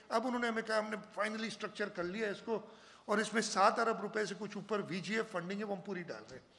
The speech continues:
तो ये वो है। अ, पंजाब के बत्तीस अरब मैंने पहले बताए थे, आप नंबर चाह रहे थे।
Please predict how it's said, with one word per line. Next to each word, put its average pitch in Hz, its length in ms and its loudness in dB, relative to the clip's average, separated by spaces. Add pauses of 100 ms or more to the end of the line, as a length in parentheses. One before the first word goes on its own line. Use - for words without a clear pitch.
(340)
तो 233 80 0
ये 226 80 4
वो 214 220 4
है। 143 160 -2 (2750)
अ, 190 200 2 (1800)
पंजाब 156 500 4
के 180 340 -2 (640)
बत्तीस 214 360 2
अरब 226 180 4
मैंने 214 160 0
पहले 196 220 2
बताए 170 280 0
थे, 190 120 -4
आप 175 140 -2
नंबर 170 220 -4
चाह 160 160 0
रहे 160 140 0
थे। 185 160 -6